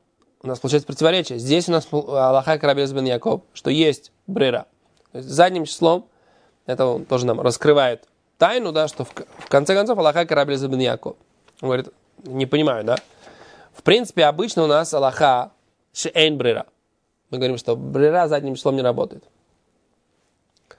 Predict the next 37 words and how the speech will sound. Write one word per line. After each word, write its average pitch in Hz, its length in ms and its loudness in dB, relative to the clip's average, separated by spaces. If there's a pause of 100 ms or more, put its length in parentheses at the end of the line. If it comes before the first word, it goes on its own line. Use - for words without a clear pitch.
(420)
А 127 140 0
здесь, 185 340 2
получается, 170 420 0
у 170 40 0
нас 165 100 -2
ра-, 160 360 2
алаха 156 200 0
как 185 100 -4
Раби 175 160 0
Лезер 165 120 -2
бен 170 100 0
Яаков, 160 200 0
у 143 40 0
нас 139 80 -2
получается 160 280 -2
противоречие 151 640 0 (200)
в 131 100 -2
алахот. - 460 -2 (920)
Так 165 200 2
говорит 131 340 0
Ран. - 180 -10 (120)
Такой 156 220 4
вопрос 139 200 -2
он 123 100 -4
задает. 160 380 0 (320)
Он 139 80 -6
говорит, 151 160 4
что 151 100 -2
этот 139 60 -2
вопрос 143 220 2
не 143 60 -2
задал 131 220 2
не 139 100 -4
только 185 260 0
он, 254 320 2
но 196 160 -2
и 185 280 -2